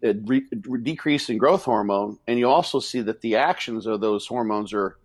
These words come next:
opposing to one another. So growth hormone would, liberates, incre-, increases fat lipolysis in the fat cells, so it liberates those fatty acids to be oxidized. Insulin inhibits lipolysis,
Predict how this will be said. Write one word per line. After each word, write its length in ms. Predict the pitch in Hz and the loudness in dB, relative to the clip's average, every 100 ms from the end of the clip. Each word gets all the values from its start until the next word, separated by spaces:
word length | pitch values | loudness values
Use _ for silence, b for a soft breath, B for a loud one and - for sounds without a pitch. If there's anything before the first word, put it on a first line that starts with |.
| _ _ - | _ _ -20
opposing 480 | - 160 165 117 107 | 0 4 4 2 -2
to 60 | |
one 180 | 98 98 | -2 -2
another. 360 | 98 95 107 - _ _ b b b | -2 -6 -8 -16 _ _ b b b
So 480 | - 127 117 107 - b b b b - | 2 4 4 2 -4 b b b b 4
growth 240 | 151 165 | 4 4
hormone 640 | 151 143 131 123 120 117 120 | 2 2 2 2 2 -2 -2
would, 180 | 123 - | -4 -4
liberates, 680 | 120 131 175 160 127 113 - | -2 2 4 6 4 2 -2
incre-, 300 | 117 - 135 135 | -10 -10 -8 -8
increases 540 | 143 143 120 113 - - - | -6 -6 -6 -10 -14 -10 0
fat 240 | 123 117 - - | 2 2 -4 -6
lipolysis 760 | 113 - 135 143 127 98 95 | -4 0 2 2 0 -6 -12
in 80 | 98 | -12
the 80 | 101 | -8
fat 240 | 113 107 | -2 -2
cells, 280 | - 101 98 | -4 -8 -8
so 60 | 101 | -8
it 60 | |
liberates 460 | 104 120 135 123 - | -2 0 2 2 0
those 160 | 113 - | -6 -4
fatty 320 | 117 113 107 | -2 0 0
acids 360 | 113 - 90 - | -2 -2 -10 -14
to 80 | |
be 80 | 101 | -4
oxidized. 800 | 104 139 - 98 95 98 101 - _ b b b b b | 0 0 -2 -8 -6 -6 -10 -20 _ b b b b b
Insulin 500 | 165 - 127 117 120 | -2 -2 -2 -2 -2
inhibits 680 | 117 117 175 139 - - - _ _ _ _ - | -4 0 2 2 0 -6 -18 _ _ _ _ -4
lipolysis, 760 | 110 113 104 95 - - - | -2 0 0 -2 -10 -20 -20